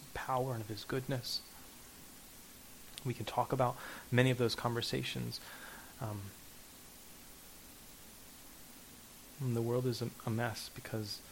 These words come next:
of, um, <laughs> the ruler <laughs> of this world. Jesus said, "The ruler,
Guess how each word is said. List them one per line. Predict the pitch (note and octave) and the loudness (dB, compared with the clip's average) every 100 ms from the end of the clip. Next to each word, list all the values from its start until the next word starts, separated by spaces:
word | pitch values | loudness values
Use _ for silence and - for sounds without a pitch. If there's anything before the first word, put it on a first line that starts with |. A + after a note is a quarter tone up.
| - - - - - - - - A#2 | -14 -14 -14 -14 -14 -14 -14 -6 2
of, | A2 G#2+ - | 2 2 0
um, | A2+ G#2+ G#2+ G2+ - B2+ - - C#3+ | 0 2 0 -2 -2 -4 -2 4 6
<laughs> | C#3 | 8
the | A#2 | 8
ruler | A2+ G#2 A2 G#2+ A2 A#2+ C#3+ C3 - - | 8 6 8 10 10 12 10 8 4 -2
<laughs> | E3 E3 C#3+ | 0 -2 0
of | - B2 A2+ G2+ - | 6 8 8 6 -4
this | A2+ A#2 - - - | 4 4 4 0 0
world. | A2 G#2+ G#2 G2+ G#2 G#2 - - | 4 4 4 0 -4 -8 -10 -2
Jesus | A2 G#2+ G#2 | 0 0 0
said, | G#2+ | 0
"The | G#2+ | 4
ruler, | A#2 A#2+ | 6 6